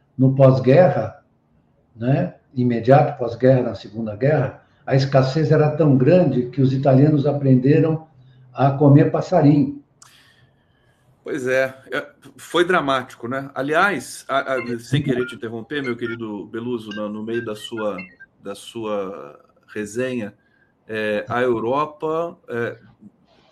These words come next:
Speaker 2: co-, volta a ser um, um, uma questão de grande preocupação no sentido de que eles, enfim, eles estão submetidos ali a, aos interesses esta-, dos Estados Unidos, é, praticamente,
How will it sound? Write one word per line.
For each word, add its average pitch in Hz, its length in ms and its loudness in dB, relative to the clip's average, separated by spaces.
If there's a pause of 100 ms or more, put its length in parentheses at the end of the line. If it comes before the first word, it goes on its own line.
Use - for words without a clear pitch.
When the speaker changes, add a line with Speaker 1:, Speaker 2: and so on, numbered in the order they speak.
(120)
Speaker 2:
co-, 139 360 -8 (140)
volta 151 520 -2
a 120 40 -4
ser 143 520 -8
um, 151 60 -12
um, 147 420 -14
uma 127 240 -6
questão 135 720 -6 (340)
de 117 120 -14
grande 156 420 -2
preocupação 147 960 -8 (380)
no 120 80 -6
sentido 139 540 -8
de 143 120 -14
que 143 220 -6
eles, 156 580 -4 (400)
enfim, 156 220 -8
eles 131 240 -4
estão 131 300 -8
submetidos 165 840 -6
ali 139 320 2
a, 135 80 2
aos 120 340 -2
interesses 123 680 -4
esta-, - 160 -10
dos 117 160 -8
Estados 110 280 -8
Unidos, 123 400 -6
é, 135 140 -4 (320)
praticamente, 175 640 -4